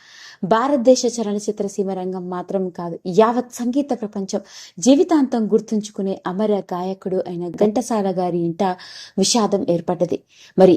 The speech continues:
ఇంతకీ ఏం జరిగింది, ఆ విషాదకరమైన సంఘటన ఏంటి అన్న వివరాల్లోకి కనుక వెళ్ళినట్లయితే, అమర గాయకుడు ఘంటసాల గారు, ఆయన స్వరం వినిపిస్తే చాలు పులకించిపోయే జనాలు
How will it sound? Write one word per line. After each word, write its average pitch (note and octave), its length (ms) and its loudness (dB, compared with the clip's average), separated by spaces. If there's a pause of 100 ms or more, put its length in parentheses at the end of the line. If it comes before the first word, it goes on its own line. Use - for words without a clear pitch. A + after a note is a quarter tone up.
ఇంతకీ G#3 400 6
ఏం A3 180 10
జరిగింది, G3 520 8 (100)
ఆ F3 100 4
విషాదకరమైన G#3+ 800 4 (140)
సంఘటన G3 340 0 (220)
ఏంటి A#3+ 240 2 (100)
అన్న F3 160 0 (100)
వివరాల్లోకి G3 560 2
కనుక F3+ 240 -2 (120)
వెళ్ళినట్లయితే, F3+ 640 0 (360)
అమర E4 240 4
గాయకుడు D4+ 500 4 (140)
ఘంటసాల A#3+ 560 0
గారు, G#3 200 4 (300)
ఆయన A3 280 0 (120)
స్వరం A#3 340 2
వినిపిస్తే A3 480 0 (140)
చాలు G3+ 260 0 (260)
పులకించిపోయే A#3 880 4 (280)
జనాలు G#3+ 440 2